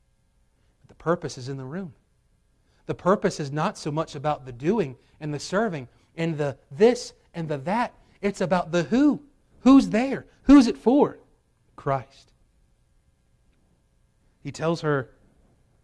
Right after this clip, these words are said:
only one thing is needful, to be at His feet.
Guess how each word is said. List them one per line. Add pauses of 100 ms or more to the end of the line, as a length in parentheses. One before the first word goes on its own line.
(180)
only
one
thing (160)
is
needful, (1700)
to
be
at
His
feet.